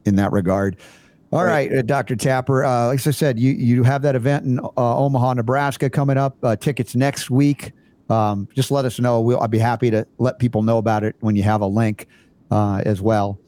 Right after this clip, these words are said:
Speaker 1: And I hope to connect with you at any event in the future as well. Anything I can do to help you, you let me know.
Speaker 2: Yeah, Robert. Well, thank you. It's so good to see you. Good to hear from you, brother. God bless you. And thank you, Kevin, if you're listening. Thank you, brother, for hooking us up on the show. So thank you,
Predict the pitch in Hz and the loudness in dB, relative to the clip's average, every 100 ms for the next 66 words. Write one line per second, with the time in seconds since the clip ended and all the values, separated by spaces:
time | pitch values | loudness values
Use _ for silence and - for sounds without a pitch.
0 | _ _ - 117 104 120 - 110 92 - | _ _ -2 0 2 0 0 -2 -2 -2
1 | 120 113 123 113 117 110 113 120 127 101 | -2 0 -2 0 0 2 2 2 2 2
2 | 117 113 113 - 147 139 131 107 104 107 | 0 -2 -4 0 0 0 0 0 2 0
3 | 107 110 107 117 113 117 107 107 101 110 | 2 0 0 0 0 0 2 0 0 -2
4 | 104 104 - 98 98 101 82 _ _ _ | 0 0 2 0 2 0 -4 _ _ _
5 | _ _ 117 117 120 123 123 131 123 160 | _ _ -4 -2 0 0 -2 -6 -4 -2
6 | 156 156 139 - 170 160 156 - 165 156 | 2 2 2 2 2 2 2 2 2 2
7 | 156 151 139 156 156 147 135 147 143 143 | 2 2 2 0 0 -2 0 0 2 0
8 | 139 143 143 143 139 147 131 151 147 131 | 0 0 2 0 0 -2 -2 -2 -2 -4
9 | 143 139 139 139 - - 135 135 135 135 | -2 0 -2 -4 -10 -8 -2 -2 -2 -6
10 | 127 139 131 123 131 131 127 120 127 127 | -6 -4 -4 -2 -2 -2 -4 -6 -6 -8
11 | 117 127 123 120 113 127 117 117 113 139 | -6 -6 -6 -12 -12 -8 -6 -6 -10 -10
12 | 131 123 113 | -10 -6 -8